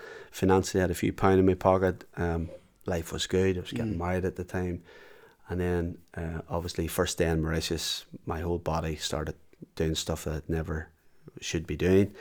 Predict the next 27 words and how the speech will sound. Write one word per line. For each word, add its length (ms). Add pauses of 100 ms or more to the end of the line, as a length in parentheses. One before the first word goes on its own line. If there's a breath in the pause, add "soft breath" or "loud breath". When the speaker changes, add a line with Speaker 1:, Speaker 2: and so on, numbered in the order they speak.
(480 loud breath)
Speaker 1:
Um, 440 (400)
that 200
was 120
where 120
my 120
central 300
nervous 280
system, 300
I 40
know 160
this 200
now, 140
started 340
to 120
attack 420 (320)
my 120
own 160
body. 320 (800 loud breath)
And 520
over 200
the 60
next 200
twelve 260
months, 280
I 80
had 120
a 100